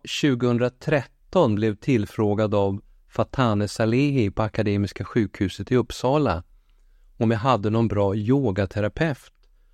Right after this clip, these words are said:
som kunde komma och leda yoga med deras cancerpatienter, då var det Anneli som jag ringde till. Vi återkommer till det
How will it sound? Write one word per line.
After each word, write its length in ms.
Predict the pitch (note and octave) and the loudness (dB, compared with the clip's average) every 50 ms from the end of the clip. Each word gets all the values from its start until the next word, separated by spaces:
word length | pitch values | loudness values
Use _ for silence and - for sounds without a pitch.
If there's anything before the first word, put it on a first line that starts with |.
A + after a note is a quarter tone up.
| _ _ _ | _ _ _
som 240 | - - A#2+ A2+ | -6 -4 -4 -4
kunde 320 | - - C3+ B2 A2 G#2+ - | 2 2 4 4 4 2 0
komma 460 | - - C#3+ B2+ A2 G2+ G2+ G#2 G2+ | 0 0 2 2 4 4 2 2 2
och 140 | A2+ A2 A2 | 2 0 0
leda 440 | A2+ B2+ A#2+ A2+ G#2 F#2+ G#2 G#2 G#2 | 0 2 2 2 2 2 0 0 0
yoga 500 | G2 G#2 A#2+ B2 A#2+ G#2 G2 G2 G#2 F#2+ | 2 0 0 2 2 0 0 0 0 0
med 120 | G2+ G#2 | 0 0
deras 300 | A#2+ A2 G2 G2 - - | -2 -2 -2 -2 -4 -8
cancerpatienter, 1400 | - - - C3+ B2 G#2 F#2+ - - G#2+ F#2+ - G2+ F#2+ - - A2+ A#2 C3+ C#3+ C3+ - - - - - - - _ _ - - _ - - _ - - - _ - - - _ _ _ | -12 -6 -2 -2 0 0 -2 -4 -6 -8 -6 -4 -6 -6 -4 -2 -2 0 0 0 -2 -4 -6 -8 -8 -8 -12 -18 _ _ -20 -20 _ -20 -20 _ -20 -20 -20 _ -20 -20 -20 _ _ _
då 100 | - D3+ | -4 0
var 180 | D3 D3 C3 A2+ | 2 4 4 4
det 80 | - - | 4 2
Anneli 480 | C#3 C3 B2 A2 G2+ G#2 G#2 A2 A2 | 0 0 0 2 2 2 2 0 -2
som 200 | - - A2 G#2 | 0 0 0 0
jag 120 | G#2 G2+ A2 | 0 0 0
ringde 280 | G#2 G2+ G#2 G2 F#2+ | -2 -2 -2 -4 -6
till. 340 | - - - - - - - - _ _ _ _ _ - _ - _ _ _ _ _ _ _ - _ | -6 -8 -10 -10 -10 -14 -18 -20 _ _ _ _ _ -20 _ -20 _ _ _ _ _ _ _ -18 _
Vi 80 | - A#2+ | 0 2
återkommer 600 | C3+ C#3 A#2+ - - G#2+ - B2+ B2 C3 C3+ C3 | 4 4 4 2 -2 -2 0 2 2 2 2 0
till 160 | - - B2+ | 0 -2 -2
det 300 | G#2+ G#2 G#2 G#2 G#2 G#2 | 0 2 0 0 -2 -4